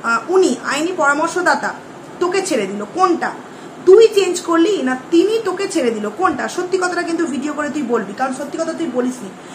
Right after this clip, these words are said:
তুই তো মিথ্যে দিয়ে তৈরি, তো সত্যি কথা কি করে বলবি? তো দেখ, তুই না সত্যি কথা বললেও আমি সত্যি কথাটা বলে দিই। হুম, তো বন্ধুরা, বিষয়টা হচ্ছে, আমি একটা গল্প করছি, আমি তোমার সামনে একটা গল্প শোনাচ্ছি, ঠিক আছে? এখানে হচ্ছে, আহ, মেয়ে, আহ, মানে সে হচ্ছে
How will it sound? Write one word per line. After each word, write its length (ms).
তুই 180
তো 40
মিথ্যে 340
দিয়ে 200
তৈরি, 280
তো 40
সত্যি 240
কথা 200
কি 100
করে 200
বলবি? 260
তো 120
দেখ, 100
তুই 200
না 40
সত্যি 240
কথা 120
বললেও 180
আমি 200
সত্যি 220
কথাটা 220
বলে 200
দিই। 100
হুম, 180
তো 140
বন্ধুরা, 280
বিষয়টা 320
হচ্ছে, 160
আমি 120
একটা 180
গল্প 160
করছি, 200
আমি 140
তোমার 160
সামনে 180
একটা 180
গল্প 160
শোনাচ্ছি, 340
ঠিক 160
আছে? 120
এখানে 260
হচ্ছে, 240
আহ, 600
মেয়ে, 180
আহ, 240
মানে 140
সে 100
হচ্ছে 240